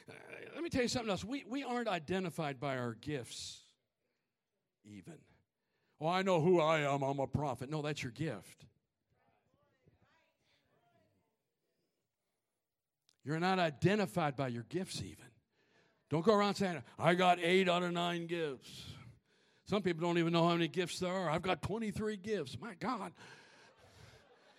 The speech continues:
Can you list them for me? If you got, if you have that many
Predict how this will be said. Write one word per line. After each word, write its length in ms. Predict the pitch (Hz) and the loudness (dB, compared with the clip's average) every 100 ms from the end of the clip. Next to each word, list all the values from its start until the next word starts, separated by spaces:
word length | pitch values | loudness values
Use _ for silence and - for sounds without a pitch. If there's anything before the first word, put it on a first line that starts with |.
| _ _ _ - | _ _ _ -10
Can 140 | 147 | -6
you 100 | 107 | -4
list 280 | 117 247 - | 0 0 0
them 100 | 240 | -2
for 220 | 240 262 | -2 -2
me? 260 | 294 277 170 208 175 - _ _ _ _ _ _ _ _ - - - _ _ _ _ _ _ _ _ _ _ - - - - - _ _ _ _ _ _ _ _ - - - - _ _ _ _ _ _ _ - | -2 -6 -8 -8 -10 -12 _ _ _ _ _ _ _ _ -20 -20 -20 _ _ _ _ _ _ _ _ _ _ -16 -10 -8 -10 -20 _ _ _ _ _ _ _ _ -4 -4 -4 -12 _ _ _ _ _ _ _ -16
If 100 | 208 | -8
you 100 | 190 | -2
got, 200 | 202 190 | 0 -2
if 120 | 208 | -4
you 120 | 247 226 | 0 2
have 140 | 220 | 4
that 180 | 226 214 | 4 4
many 320 | 214 208 | 4 2